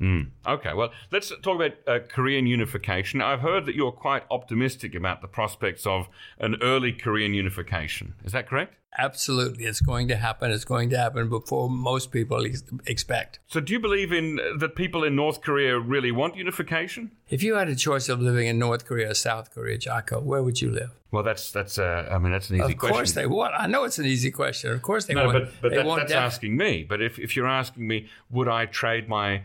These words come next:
Speaker 1: position in North Korea for a possibly lower position in the United Korea, that's a much more complicated question.
Speaker 2: Well, even if that were the question, there are not many that w-, that would, that would have to face that. You know, most people would have a better lifestyle, a better life,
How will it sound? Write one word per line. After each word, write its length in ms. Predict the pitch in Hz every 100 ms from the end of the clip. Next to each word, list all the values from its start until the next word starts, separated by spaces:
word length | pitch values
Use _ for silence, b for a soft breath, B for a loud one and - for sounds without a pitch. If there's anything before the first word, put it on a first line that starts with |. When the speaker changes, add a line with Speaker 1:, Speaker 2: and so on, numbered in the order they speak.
| B _
Speaker 1:
position 460 | 113 107 117 - 104
in 120 | 98
North 300 | 101 104 -
Korea 420 | 107 95 92 90 b b
for 540 | - 113 101 95 95 -
a 140 | 101
possibly 460 | 98 123 120 104 98
lower 260 | 107 156
position 420 | 127 117 98 92 110
in 140 | 101
the 60 | 95
United 480 | 98 135 175 95
Korea, 340 | - 92 82 85 B B
that's 200 | 156 -
a 60 | 107
much 240 | 101 -
more 120 | 90
complicated 540 | - - 80 95 76 80
question. 380 | 156 160 - -
Speaker 2:
Well, 200 | 120 120
even 300 | 156 160 143
if 160 | 117 123
that 260 | 131 -
were 80 | 120
the 80 | 110
question, 580 | - 180 147 - 110 127
there 120 | 117
are 20 |
not 300 | 120 127 123
many 320 | 135 143 117
that 140 | 113 123
w-, 200 | 131 131
that 120 | 120
would, 220 | 120 127
that 80 | 123
would 100 | 123
have 180 | 131 131
to 60 | 127
face 340 | - 285 -
that. 220 | - - -
You 100 | -
know, 160 | -
most 360 | - 117 156 -
people 260 | 135 170 156
would 180 | 131
have 200 | 123 120
a 60 | 120
better 320 | 110 120 135
lifestyle, 720 | 113 117 123 - 110 117 175 165
a 40 |
better 320 | 117 123 127
life, 360 | 113 110 165